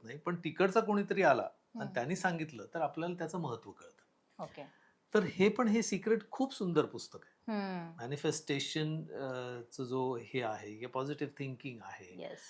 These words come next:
Speaker 1: किंवा, अ, आपल्याला आयुष्यामध्ये, अ, जे करायचं आहे,
Speaker 2: हम्म.
Speaker 1: ते खूप सकारात्मक पद्धतीने करायचं, या सगळ्या गोष्टी त्याच्यामध्ये सांगितल्या असतात.
Speaker 2: पण सध्या कुठलं पुस्तक वाचताय?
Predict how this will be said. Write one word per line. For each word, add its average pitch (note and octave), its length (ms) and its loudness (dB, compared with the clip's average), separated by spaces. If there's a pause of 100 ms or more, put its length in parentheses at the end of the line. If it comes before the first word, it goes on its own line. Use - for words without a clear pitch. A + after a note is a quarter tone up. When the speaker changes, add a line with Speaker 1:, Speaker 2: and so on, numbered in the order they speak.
(420)
Speaker 1:
किंवा, C#3+ 560 4 (720)
अ, B2+ 60 -4 (280)
आपल्याला D#3+ 340 6
आयुष्यामध्ये, E3 1000 2 (120)
अ, C#3 100 -6 (520)
जे D3 100 -2
करायचं D#3 560 4
आहे, G#2+ 280 -2
Speaker 2:
हम्म. G3 320 -8
Speaker 1:
ते D3 420 -8
खूप - 440 -4
सकारात्मक D#3+ 640 2
पद्धतीने C3+ 600 -4
करायचं, A2 480 -8
या F3+ 120 0
सगळ्या F#3+ 260 -2
गोष्टी F3+ 340 -2
त्याच्यामध्ये D#3 600 -4 (540)
सांगितल्या C#3 420 -2
असतात. - 440 -20
Speaker 2:
पण F4 200 8
सध्या C#4+ 400 8
कुठलं C#4 400 4
पुस्तक - 380 -2
वाचताय? D#3 420 0